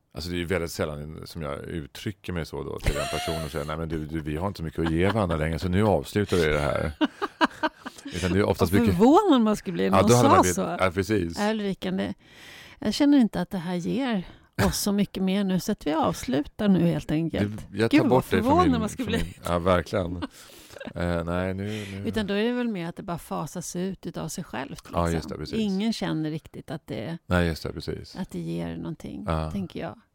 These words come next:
Speaker 2: Sen har vi ju också konflikterna. Sen har vi ju också när det uppstår riktigt skav.
Speaker 1: Just det.
Speaker 2: Det var inte så länge sedan jag var med om en sån middag. Där jag, det var inga öppna konflikter, men jag kände i min mage när jag gick därifrån,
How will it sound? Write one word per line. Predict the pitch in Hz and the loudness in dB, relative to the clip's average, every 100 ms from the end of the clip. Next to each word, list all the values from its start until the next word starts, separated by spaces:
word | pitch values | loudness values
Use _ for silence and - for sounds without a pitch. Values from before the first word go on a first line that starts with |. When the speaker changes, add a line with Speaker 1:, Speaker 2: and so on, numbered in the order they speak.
| _ _ - - | _ _ -20 -20
Speaker 2:
Sen | - 190 | -8 0
har | 202 220 | 4 4
vi | 214 | 4
ju | 185 160 160 - - | 0 -2 -6 -12 -12
också | 151 - - | -10 -10 -12
konflikterna. | - 165 143 180 - - - - - - | -8 -8 -6 -8 -8 -8 -8 -10 -20 -12
Sen | 185 196 | -2 2
har | 190 | 4
vi | 196 | 4
ju | 190 156 151 151 _ | 4 2 -2 -8 _
också | - - - 160 | -8 -6 -8 -6
när | 165 | -2
det | 160 | -2
uppstår | 165 - - 220 196 156 147 - - | -2 -6 -2 0 2 0 -2 -6 -6
riktigt | 165 - 240 - | -8 -4 -6 -6
skav. | - - - 165 - - | -8 -8 -8 -10 -12 -6
Speaker 1:
Just | 85 - | -6 -4
det. | 67 78 - - - _ | -10 -10 -14 -20 -20 _
Speaker 2:
Det | - | -6
var | 202 240 | -4 -4
inte | 185 | -4
så | - 269 294 | -4 -2 0
länge | 208 170 160 | 0 -2 -4
sedan | 170 165 | -4 -2
jag | 165 | -2
var | |
med | 170 185 214 | 0 -2 -2
om | 190 | -2
en | 180 | -4
sån | - 151 160 156 _ _ _ | -4 -4 -4 -8 _ _ _
middag. | 202 240 196 160 151 165 _ _ _ | -2 0 -2 -8 -10 -12 _ _ _
Där | - 180 | -4 0
jag, | 175 170 165 160 175 151 190 | 2 0 -2 -4 -6 -8 -2
det | |
var | 202 | 0
inga | 208 196 185 | 2 2 0
öppna | - 214 202 | -2 -4 -2
konflikter, | 208 - 170 - 175 165 | -2 -2 -8 -6 -4 -2
men | 180 | 0
jag | 208 | 0
kände | - 196 165 170 | 0 -2 -2 -2
i | 165 - 170 165 | -4 -2 -2 0
min | 160 165 | 0 0
mage | 175 170 170 170 | 0 0 -2 -2
när | 190 | -2
jag | 170 | -2
gick | 160 - | -4 -8
därifrån, | 170 - 190 | -8 -6 -6